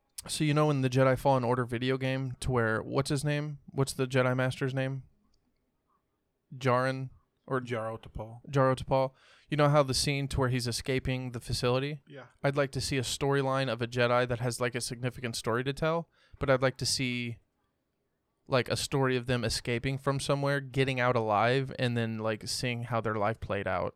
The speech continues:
Speaker 1: up until, uh, the fall of the Empire by Return of the Jedi.
Speaker 2: Mm-hmm.
Speaker 1: You don't think that'd be good?
Speaker 2: No, that could be really good.
Speaker 1: What are you Googling over there?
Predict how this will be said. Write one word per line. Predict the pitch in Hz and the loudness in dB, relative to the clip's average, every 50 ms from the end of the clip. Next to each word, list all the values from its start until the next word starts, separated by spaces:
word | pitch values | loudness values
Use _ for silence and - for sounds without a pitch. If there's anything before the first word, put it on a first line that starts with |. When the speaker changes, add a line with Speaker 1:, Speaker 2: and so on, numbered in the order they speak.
| _ _ - | _ _ -2
Speaker 1:
up | 131 120 - | 0 0 0
until, | 117 110 107 - - 117 104 92 90 92 95 104 _ _ - | -2 -6 -6 -4 -2 -2 0 0 -2 -2 -4 -8 _ _ -8
uh, | - 127 101 85 - - - - - _ _ _ _ _ _ _ - | -4 -2 -2 -2 -2 -4 -6 -8 -10 _ _ _ _ _ _ _ -6
the | 143 127 | -6 -6
fall | - - - 123 113 110 107 107 110 - | -4 0 2 4 4 4 4 2 0 0
of | - 113 110 104 104 110 107 - | 0 0 -2 -2 -4 -6 -10 -8
the | 107 104 95 95 92 - 117 - _ _ _ _ _ _ _ _ _ _ - - | -6 -6 -4 -4 -6 -8 -8 -12 _ _ _ _ _ _ _ _ _ _ -6 -4
Empire | 135 120 117 113 - 113 98 - 104 95 107 113 _ _ _ - - | -2 -2 -2 -2 -4 -4 -2 -2 -4 -4 -6 -6 _ _ _ -20 -10
by | 127 120 110 98 98 - 101 107 110 113 - _ _ _ _ _ _ | -4 -2 -2 0 -2 -2 -4 -6 -8 -10 -12 _ _ _ _ _ _
Return | - 123 117 - - 113 107 | -8 -8 -8 -6 -6 -6 -6
of | 98 98 | -8 -10
the | 101 | -10
Jedi. | - 104 - 113 98 - 113 - _ _ _ _ _ _ _ - | -12 -10 -10 -10 -10 -12 -12 -16 _ _ _ _ _ _ _ -20
Speaker 2:
Mm-hmm. | 120 117 117 117 117 _ _ _ _ _ _ _ _ _ | -20 -20 -20 -20 -20 _ _ _ _ _ _ _ _ _
Speaker 1:
You | - 131 | -16 -14
don't | 120 113 | -12 -12
think | 120 110 | -10 -8
that'd | 113 113 113 | -8 -6 -6
be | 117 | -4
good? | 113 120 117 123 - _ _ _ _ _ _ _ _ _ _ _ _ _ _ _ _ _ _ _ _ _ _ _ _ _ _ _ - | -4 -4 -6 -6 -8 _ _ _ _ _ _ _ _ _ _ _ _ _ _ _ _ _ _ _ _ _ _ _ _ _ _ _ -18
Speaker 2:
No, | 147 147 156 160 | -16 -14 -14 -14
that | 151 147 143 | -14 -14 -16
could | - 156 | -16 -18
be | 175 180 | -16 -14
really | 156 123 110 110 | -14 -14 -14 -14
good. | 110 107 110 127 131 _ _ _ _ _ _ _ _ _ _ _ _ _ | -18 -18 -20 -20 -20 _ _ _ _ _ _ _ _ _ _ _ _ _
Speaker 1:
What | - - | -8 -8
are | 214 | -6
you | 202 | -4
Googling | 147 143 160 170 131 107 87 92 | -2 0 0 0 -2 -4 -4 -6
over | 80 65 85 | -6 -6 -6
there? | 82 - 113 - | -6 -8 -8 -10